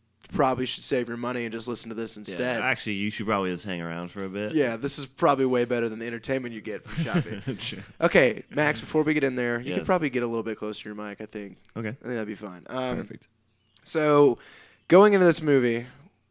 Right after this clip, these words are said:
Speaker 2: Cool.
Speaker 1: give me any and all expectations. Like, what, what was
Speaker 2: Uh,
Speaker 1: the
Speaker 2: I wasn't, like, super stoked about it.
Speaker 1: Yeah.
Speaker 2: Um, I, like, saw District nine, and I was like, "Okay, cool.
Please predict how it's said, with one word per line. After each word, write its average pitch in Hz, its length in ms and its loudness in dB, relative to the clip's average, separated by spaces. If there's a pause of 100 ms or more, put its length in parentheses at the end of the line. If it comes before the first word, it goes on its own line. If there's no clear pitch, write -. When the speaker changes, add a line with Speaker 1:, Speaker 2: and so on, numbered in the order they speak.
(240)
Speaker 2:
Cool. - 140 -6
Speaker 1:
give 151 100 2
me 147 180 2
any 143 140 4
and 135 100 2
all 123 160 0
expectations. 107 840 -6
Like, 90 100 -16
what, 110 220 -6 (120)
what 110 160 -4
was 104 160 0
Speaker 2:
Uh, - 20 4 (320)
Speaker 1:
the - 40 2
Speaker 2:
I 127 40 0
wasn't, 320 240 0
like, 117 140 0
super 139 540 -2
stoked - 400 -6
about 180 300 0
it. - 260 -4 (140)
Speaker 1:
Yeah. 98 640 2
Speaker 2:
Um, 92 420 -4
I, 95 200 -2
like, 92 380 -2 (440)
saw 123 280 0
District 120 400 -2
nine, 123 480 2
and 98 120 0
I 90 120 0
was 90 140 -4
like, 85 220 -8
"Okay, 139 300 -6 (220)
cool. 127 300 -4